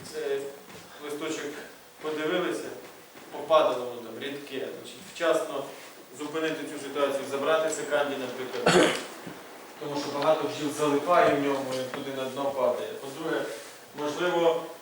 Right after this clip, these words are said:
це канді, ви витягуєте цей листочок і побачите, що дуже багато якби цукру білого. Значить, що? Вже воно пересохло, вони його вже взяти, спожити не можуть, вони його просто гризуть і воно це сиплеться,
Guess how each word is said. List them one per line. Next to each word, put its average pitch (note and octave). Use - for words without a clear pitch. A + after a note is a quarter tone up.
це E3
канді, D#3
ви D#3+
витягуєте E3
цей E3
листочок D#3
і D#3
побачите, D3+
що D#3
дуже F3+
багато D3+
якби C#3+
цукру D3
білого. B2
Значить, C#3
що? F3
Вже E3
воно D#3
пересохло, F3+
вони D#3+
його D#3
вже D3
взяти, D3
спожити D#3+
не D#3+
можуть, F3
вони D#3
його D3+
просто D#3
гризуть D3+
і -
воно C#3
це C3+
сиплеться, C#3